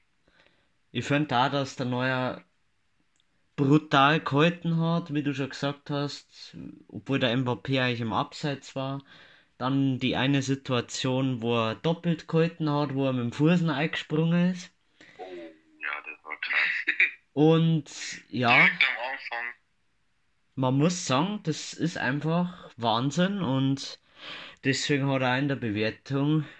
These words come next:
Speaker 1: eine eins bekommen.
Speaker 3: Perfekt, perfekte Überleitung.
Speaker 2: Ja, das war, oh ja, die, die, die Überleitung, die war echt gut.
Speaker 1: Ich weiß.
Speaker 3: <laughs>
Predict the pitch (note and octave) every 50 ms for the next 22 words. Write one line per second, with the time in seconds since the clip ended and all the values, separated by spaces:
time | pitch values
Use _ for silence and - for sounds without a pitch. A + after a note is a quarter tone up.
0 | - _ - - C3+ D3+ E3 - - F#3 F3 D3 C3+ - - - A2 G2 - -
1 | G2+ F2+ F2+ F#2 F#2+ G2+ G2+ _ _ _ _ _ _ _ _ _ _ _ _ _
2 | _ _ _ _ _ _ _ _ _ _ _ _ _ _ _ _ _ _ _ _
3 | _ _ _ _ _ _ _ _ _ - - - - _ _ _ _ _ _ -
4 | - _ _ _ - - A#2+ G#2+ - - - D3+ D3+ - - - - - - -
5 | - B2 - - - - - - - - C3+ B2+ - A2 A2+ A2+ - - - C3+
6 | - - _ _ - - _ _ _ _ _ _ _ _ - - - - - -
7 | - B2 - - - F#2+ F#2+ F#2+ G2 - - - _ _ _ - - D#2 C#2+ D2
8 | C#2+ - - F#2+ G2+ - _ - D2+ D2+ D2+ D2+ D2+ - _ _ - F#2+ G#2 A2
9 | - G#2 F#2+ G2 G2+ G2+ - - G2 F#2 E2+ E2+ E2 F2+ F#2+ F#2+ F#2 - - -
10 | - D#2 D2+ - - _ _ _ _ _ _ _ _ _ _ _ _ _ _ _
11 | _ _ _ _ _ _ _ _ _ _ _ _ _ _ _ _ _ _ - _
12 | _ _ _ _ _ _ _ - - C3+ C3 - - G2+ F#2+ G2 G2+ G2+ - -
13 | -